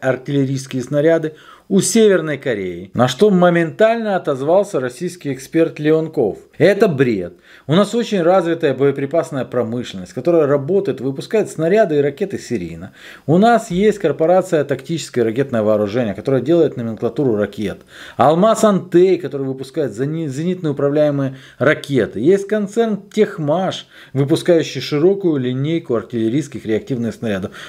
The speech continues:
У нас все работает давно и серийно. Это тот, который говорил, что беспилотники, в принципе, это фу. Ну, перед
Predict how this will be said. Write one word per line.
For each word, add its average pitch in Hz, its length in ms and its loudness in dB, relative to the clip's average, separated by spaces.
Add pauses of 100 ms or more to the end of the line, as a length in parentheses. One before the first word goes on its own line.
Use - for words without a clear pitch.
У 139 60 4
нас 196 180 4
все - 400 2
работает 180 760 0
давно 170 760 0 (260)
и 214 180 2
серийно. 202 840 2
Это 131 200 -2
тот, 143 180 0
который 139 380 2
говорил, 127 400 0
что 101 720 -4
беспилотники, 135 880 0
в - 100 -20
принципе, 98 460 -6
это 110 400 0 (640)
фу. - 400 -4 (240)
Ну, 165 460 2
перед 123 420 0